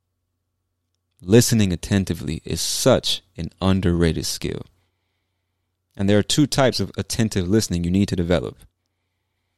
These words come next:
The first one is all about pattern recognition.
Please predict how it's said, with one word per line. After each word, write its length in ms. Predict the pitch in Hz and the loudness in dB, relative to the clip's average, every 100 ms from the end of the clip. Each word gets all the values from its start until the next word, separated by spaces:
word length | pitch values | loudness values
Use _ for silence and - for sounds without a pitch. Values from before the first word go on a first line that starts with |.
| _ _ _ | _ _ _
The 80 | 110 | 2
first 260 | 127 131 | 4 4
one 240 | 92 90 135 _ - | 2 -4 -6 _ -8
is 100 | 92 | 0
all 140 | 95 | 4
about 300 | 92 90 85 | 4 4 2
pattern 360 | - 104 107 85 | 0 2 2 0
recognition. 580 | 85 - 85 78 - | -2 -4 -6 -4 -6